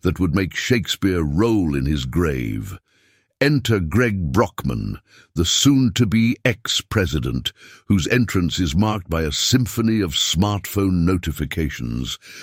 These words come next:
"I just scrolled past a tweet claiming Sam's been fired for trying to conjure up an A I demon. Is that the rumor of the hour?" he quips,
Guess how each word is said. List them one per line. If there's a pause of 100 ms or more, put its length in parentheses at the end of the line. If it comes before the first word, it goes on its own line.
(140)
"I
just
scrolled
past
a
tweet (280)
claiming
Sam's
been
fired
for
trying
to
conjure
up
an (100)
A
I
demon. (160)
Is
that (100)
the
rumor
of
the
hour?" (300)
he
quips,